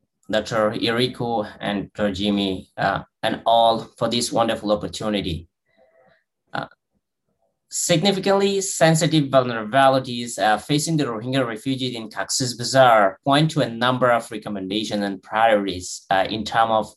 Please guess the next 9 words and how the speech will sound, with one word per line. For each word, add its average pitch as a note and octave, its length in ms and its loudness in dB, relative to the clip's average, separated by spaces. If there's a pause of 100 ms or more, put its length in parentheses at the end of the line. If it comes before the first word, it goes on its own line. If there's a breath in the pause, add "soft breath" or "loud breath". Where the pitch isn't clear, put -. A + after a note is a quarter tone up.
package A2+ 340 -6
of G#2 120 -4
support, - 640 -4 (640 loud breath)
uh, F#2+ 240 0
the G2 140 0
Rohingya C3 500 4
refugee A#2 440 -4
population G#2 720 -2
need A2+ 320 -2